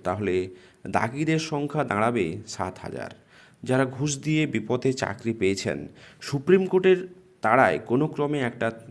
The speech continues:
তালিকা প্রকাশ করে দায় ছেড়ে ফেলতে চেয়েছে স্কুল সার্ভিস কমিশন বলে দাবি করেন রাজ্যসভার সাংসদ। তেসরা এপ্রিল সুপ্রিম কোর্টের নির্দেশের পরেও ইচ্ছাকৃতভাবে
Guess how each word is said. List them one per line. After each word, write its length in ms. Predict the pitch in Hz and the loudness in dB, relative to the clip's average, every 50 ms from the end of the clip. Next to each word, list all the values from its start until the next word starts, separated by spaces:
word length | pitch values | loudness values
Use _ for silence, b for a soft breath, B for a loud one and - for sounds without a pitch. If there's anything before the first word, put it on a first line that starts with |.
| 123 - - - | -20 -20 -20 -8
তালিকা 360 | - 98 107 120 123 123 131 | -4 -2 0 0 0 -2 -4
প্রকাশ 400 | 123 - 110 98 - 107 104 104 | -4 -4 -6 -4 -4 -4 -6 -6
করে 320 | - - 123 110 85 76 - - - - | -6 -4 -4 -4 -4 -6 -6 -10 -12 -14
দায় 340 | 78 82 87 92 113 123 127 | -4 0 2 4 4 4 2
ছেড়ে 300 | 123 - 131 123 113 110 | 0 -2 0 0 2 2
ফেলতে 260 | 117 113 113 104 107 | 2 -2 -2 -4 -8
চেয়েছে 460 | 107 104 101 95 98 - 110 98 101 101 104 B B B B B - | -4 -2 -2 -2 0 -2 -2 -2 -2 -4 -6 B B B B B -8
স্কুল 320 | - - - 151 156 165 | -8 -4 0 2 2 2
সার্ভিস 460 | 160 160 156 156 147 143 160 160 160 | 2 0 -2 -2 -2 0 -2 -2 -2
কমিশন 460 | - - 131 135 135 131 143 139 135 127 | -4 -2 -2 -2 -2 -2 -4 -4 -4 -4
বলে 200 | 110 98 90 82 | -2 -2 -2 0
দাবি 260 | - 78 85 95 92 | 0 0 0 0 -2
করেন 360 | - 95 90 92 92 92 92 B B B B B - | -2 -2 -2 -2 -2 -4 -8 B B B B B -4
রাজ্যসভার 640 | - 87 107 110 120 120 139 135 - 147 135 135 | 2 4 4 4 4 -2 -6 -6 -4 -4 -4 -6
সাংসদ। 560 | 131 - - 87 87 80 - - - 50 50 - - - - B B B B B B B B - | -6 -8 -8 -10 -10 -10 -10 -12 -12 -12 -12 -14 -20 -20 -20 B B B B B B B B 0
তেসরা 400 | 143 139 147 - - - 180 175 | 0 0 2 0 0 0 2 2
এপ্রিল 460 | 175 175 175 175 175 147 110 98 - | 2 0 0 2 2 2 2 2 -2
সুপ্রিম 460 | - - 135 131 - - 170 170 165 | -2 -2 -2 -2 0 0 0 0 0
কোর্টের 280 | 165 156 156 156 165 151 | -2 -2 -2 -2 -2 -2
নির্দেশের 500 | 135 117 113 113 90 113 123 123 131 127 - - | -2 -4 -4 -2 -2 -2 -2 -2 -4 -6 -4 0
পরেও 320 | 101 101 101 92 80 71 - B B B B B B - | 0 2 2 2 0 -4 -6 B B B B B B 0
ইচ্ছাকৃতভাবে 1120 | 120 147 143 - - 185 175 175 - 170 170 165 170 160 160 160 156 160 165 170 165 | 0 0 0 0 0 0 0 0 -2 -2 -2 0 0 2 2 2 2 2 0 0 -2